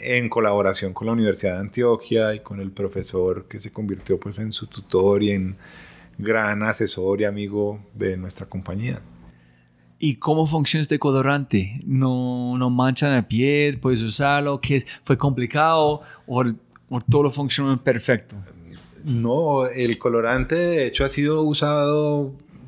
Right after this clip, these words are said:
Speaker 1: durante milenios por comunidades indígenas para pintura corporal y tatuajes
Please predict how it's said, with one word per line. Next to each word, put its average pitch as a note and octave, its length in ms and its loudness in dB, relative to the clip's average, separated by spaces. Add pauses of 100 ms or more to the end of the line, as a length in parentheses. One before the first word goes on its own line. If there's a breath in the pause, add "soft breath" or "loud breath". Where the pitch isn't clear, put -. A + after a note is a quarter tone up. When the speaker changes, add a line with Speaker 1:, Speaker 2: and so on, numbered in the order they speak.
(280)
Speaker 1:
durante A2+ 460 2
milenios A2 560 4
por B2 160 0
comunidades A2 680 2
indígenas A2+ 600 0
para F#2+ 500 0
pintura G2+ 420 0
corporal A2+ 580 2
y A2 40 -10
tatuajes G2+ 800 -2